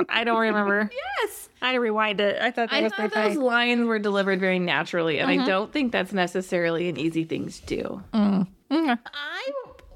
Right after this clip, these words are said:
Speaker 1: love Michael Rady. I
Speaker 2: Yeah.
Speaker 1: just find him so charming, and it must be,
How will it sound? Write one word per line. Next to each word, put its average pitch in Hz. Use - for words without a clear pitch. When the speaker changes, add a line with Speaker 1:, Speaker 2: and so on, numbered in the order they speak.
Speaker 1:
love 208
Michael 180
Rady. -
I 190
Speaker 2:
Yeah. 190
Speaker 1:
just 381
find 247
him 233
so 247
charming, 185
and 196
it -
must 240
be, 381